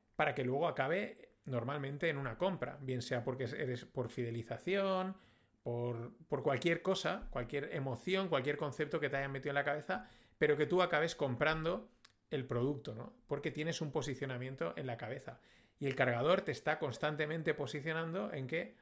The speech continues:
Apple es distinto, es mejor, es especial y está justificado, ¿no? Que te-, que tengas que ir con un cargador distinto. Por eso mismo, en realidad, hacer buen marketing es tan difícil o se ve poco y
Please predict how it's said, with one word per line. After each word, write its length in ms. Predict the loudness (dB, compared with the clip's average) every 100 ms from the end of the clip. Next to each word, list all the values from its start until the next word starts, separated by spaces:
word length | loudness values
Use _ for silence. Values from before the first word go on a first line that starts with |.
| _
Apple 360 | -4 0 2 2
es 80 | 0
distinto, 600 | -2 -2 -2 -2 -2 -2
es 140 | -4
mejor, 380 | -6 -4 0 0
es 140 | -2
especial 680 | -6 -4 -4 0 0 0 -4 -14 -20 _ _ -10
y 80 | -8
está 180 | -4
justificado, 760 | -2 0 0 0 4 6 6 4
¿no? 280 | 0 -2 -4
Que 120 | -6
te-, 160 | -6 -6
que 100 | -4
tengas 260 | -2 -2
que 100 | -2
ir 40 | -2
con 140 | 0
un 100 | 0
cargador 360 | 2 2 2 0
distinto. 560 | -4 -6 -6 -8 -14 _ _ -20 -20 -20 2
Por 160 | 4
eso 180 | 6 6
mismo, 380 | 4 4 4 2
en 80 | 4
realidad, 400 | 4 4 4 2
hacer 260 | 2 0
buen 160 | 0 2
marketing 440 | 2 2 0 -2 -4
es 160 | -6 0
tan 160 | 0
difícil 600 | 2 2 0 0 -2 -4 -10 -20 _ _ _
o 120 | -6
se 160 | 0 4
ve 120 | 6
poco 520 | 8 6 6 2 -2 -18 _ _ _ _ _
y 1160 | 0 2 2 2 2 2 2 0 0 -2 -6